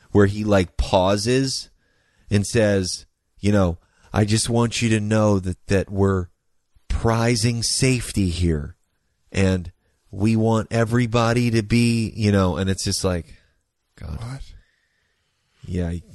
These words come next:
Speaker 1: 'cause you know this could go wrong in a thousand different ways. Um,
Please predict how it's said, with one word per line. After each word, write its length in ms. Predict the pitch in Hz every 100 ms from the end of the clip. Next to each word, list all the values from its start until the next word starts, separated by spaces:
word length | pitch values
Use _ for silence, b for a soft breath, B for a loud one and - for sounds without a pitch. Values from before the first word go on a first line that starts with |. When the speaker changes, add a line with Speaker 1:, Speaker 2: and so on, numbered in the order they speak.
| -
Speaker 1:
'cause 220 | 98 85
you 140 | 90 90
know 380 | 90 95 95
this 260 | 85 87 -
could 240 | - 80
go 180 | 90 87
wrong 540 | 78 82 87 85 82 78
in 140 | 78
a 60 | 82
thousand 720 | - - 90 87 87 85 80
different 360 | 82 - 80 60
ways. 560 | 80 80 78 76 - _ _ _ _ _ _ _ _ _ _ _ _ -
Um, 580 | 92 90 87 85 82 78